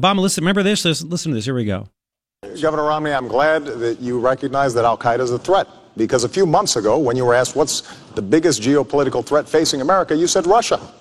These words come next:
Speaker 2: Not Al-Qaeda. You said Russia. In the nineteen eighties are now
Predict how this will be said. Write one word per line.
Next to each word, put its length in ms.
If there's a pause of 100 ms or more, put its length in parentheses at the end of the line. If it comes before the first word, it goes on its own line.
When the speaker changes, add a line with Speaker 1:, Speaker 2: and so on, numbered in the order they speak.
(720)
Speaker 2:
Not 140
Al-Qaeda. 520 (380)
You 80
said 160
Russia. 340 (440)
In 140
the 60
nineteen 360
eighties 280
are 100
now 300